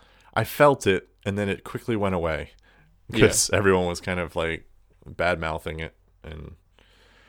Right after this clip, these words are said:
Speaker 1: I'm having fun with it, though. So I'm not gonna, like, I don't, I don't know what those people are talking about 'cause I'm having fun with it, but maybe I'm just not being as critical as I should be.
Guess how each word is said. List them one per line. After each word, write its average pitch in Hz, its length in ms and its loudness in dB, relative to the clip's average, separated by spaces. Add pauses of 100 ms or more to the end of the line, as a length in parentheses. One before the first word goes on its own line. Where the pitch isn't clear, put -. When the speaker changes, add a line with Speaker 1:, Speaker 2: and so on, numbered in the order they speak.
(300)
Speaker 1:
I'm 113 100 0
having 113 300 2
fun 92 240 -2
with 82 160 -2
it, 78 140 -8
though. 78 220 -4
So 87 160 -6
I'm 85 80 -4
not 98 140 -2
gonna, 80 280 -4
like, - 240 -12 (180)
I - 80 -8
don't, 92 120 -6 (220)
I 92 60 -2
don't 92 120 0
know 87 80 -2
what 85 120 -2
those 85 140 -4
people 85 200 -6
are 80 40 -6
talking 82 300 -6
about 78 380 -12
'cause - 140 -12
I'm 90 120 -6
having 78 240 -8
fun 78 220 -12
with 76 140 -16
it, 80 160 -14
but 78 200 -10 (400)
maybe 87 240 -2
I'm 82 140 -4
just 82 180 -6
not 82 180 -4
being 80 180 -6
as 76 100 -12
critical 85 400 -6
as 78 120 -10
I 76 80 -10
should 80 240 -10
be. 80 180 -8